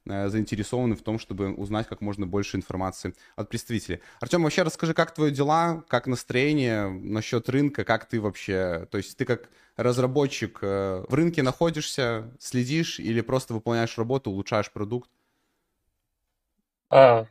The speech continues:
Speaker 2: знаешь, а, нету времени, а, находиться,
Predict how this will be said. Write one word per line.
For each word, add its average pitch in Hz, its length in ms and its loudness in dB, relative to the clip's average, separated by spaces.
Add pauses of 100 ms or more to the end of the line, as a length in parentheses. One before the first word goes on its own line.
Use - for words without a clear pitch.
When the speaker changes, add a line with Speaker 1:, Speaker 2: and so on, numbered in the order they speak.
(120)
Speaker 2:
знаешь, 160 640 2
а, 117 560 6
нету 139 320 0
времени, 117 540 0
а, 107 640 2
находиться, 107 920 -6